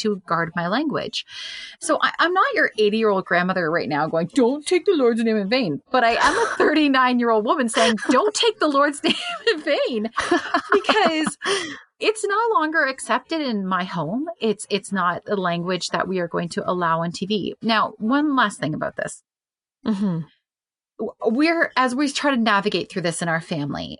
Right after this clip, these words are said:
Speaker 1: we are at the, of the mindset that if we're watching, like, a documentary or something where it's interviewing real people and they're speaking off the cuff and it happens to slip out, we will apologize about that, but we'll let that slide versus it being scripted into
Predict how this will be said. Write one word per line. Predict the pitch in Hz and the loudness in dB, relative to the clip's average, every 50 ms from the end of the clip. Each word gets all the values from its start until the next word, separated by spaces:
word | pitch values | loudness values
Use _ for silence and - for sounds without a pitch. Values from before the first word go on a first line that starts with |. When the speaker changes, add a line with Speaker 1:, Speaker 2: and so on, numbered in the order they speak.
| _ _ - | _ _ -8
Speaker 1:
we | 208 214 202 214 254 262 277 294 - | -6 -4 -2 -2 -2 0 0 -2 0
are | - 233 240 | 0 2 2
at | 208 220 220 - | 2 0 0 -2
the, | 226 214 202 - _ - | -4 -4 -4 -4 _ -2
of | 214 226 220 220 | -2 0 0 2
the | 277 262 | 0 2
mindset | 226 202 170 165 170 165 - 170 - | 2 2 0 0 -4 -4 -4 -4 -2
that | 190 196 | -2 -4
if | - - | -2 -2
we're | 226 | -2
watching, | 226 233 269 277 - 349 330 | 0 0 0 0 0 -2 -2
like, | 320 311 302 | -2 -2 -2
a | 240 | -4
documentary | 202 - 196 165 190 - - 202 180 156 151 165 185 226 254 294 370 359 _ _ _ _ - - - - - | -2 0 0 0 0 -2 -4 -2 0 0 0 0 0 -2 -2 -2 -4 -6 _ _ _ _ -20 -20 -20 -12 0
or | - 214 220 220 214 | 2 4 4 4 2
something | - - 240 220 220 - 233 220 208 208 | 0 0 -2 -2 0 0 -2 0 0 0
where | 208 202 190 | 0 0 0
it's | 202 202 - | 0 -2 -4
interviewing | 214 202 202 190 208 202 190 185 175 165 | -4 -4 -2 -2 -2 -2 -2 -2 -4 -2
real | 175 190 185 190 190 | -2 0 0 0 -2
people | - - 175 - - 208 220 - | -4 -8 -6 -4 -2 -2 -2 0
and | - 185 175 | -2 -2 -2
they're | 175 175 | -2 -4
speaking | - - - - 190 185 - 196 190 | -6 -8 -4 -4 -4 -4 -4 -6 -4
off | - - 165 165 - - | 0 0 -2 -2 -2 -6
the | 180 | -8
cuff | - - - 156 165 - - - | -8 -4 -4 -4 -4 -4 -4 -4
and | 220 220 | -2 -2
it | 220 - - | -2 -2 -2
happens | - - 196 202 - 220 220 214 - | -2 0 0 0 0 -2 -4 -2 -4
to | - - | -6 -8
slip | - - - 202 190 - - - | -6 -4 -2 -2 -2 -4 -4 -4
out, | - 156 165 214 220 - _ - | -2 0 0 0 -2 -4 _ -8
we | 190 196 202 233 240 262 294 | -4 -4 -2 0 0 0 0
will | 302 - 302 294 302 294 302 - - _ _ - | -2 0 2 2 4 4 2 0 -4 _ _ -4
apologize | 202 214 - - 190 175 170 170 170 170 165 | -4 -4 0 0 0 0 2 0 0 -2 0
about | 165 170 160 - | -2 -2 -2 -2
that, | 170 160 - | -2 -2 -2
but | 185 180 | -2 0
we'll | 185 185 180 | 0 0 0
let | 180 180 190 - - - | 0 0 -2 -2 0 2
that | 170 160 - - - | 2 2 0 -2 -8
slide | - - 170 160 160 185 202 208 | -4 0 2 2 2 2 0 -2
versus | - 190 175 - 214 220 226 - 285 277 - - | -4 -6 -4 0 0 0 0 0 -4 -6 -4 -4
it | 247 254 - - | -6 -6 -6 -4
being | 226 214 208 202 | -4 -2 -2 -2
scripted | 202 - - - - - _ _ - 233 277 302 302 _ - - 330 339 330 339 311 _ _ _ _ _ - | -2 -4 -4 -6 -6 -8 _ _ -4 -2 -2 -2 -4 _ -6 -4 -4 -2 -2 -4 -8 _ _ _ _ _ -4
into | 214 220 214 214 - - 220 214 202 | 0 0 0 0 0 -2 0 0 0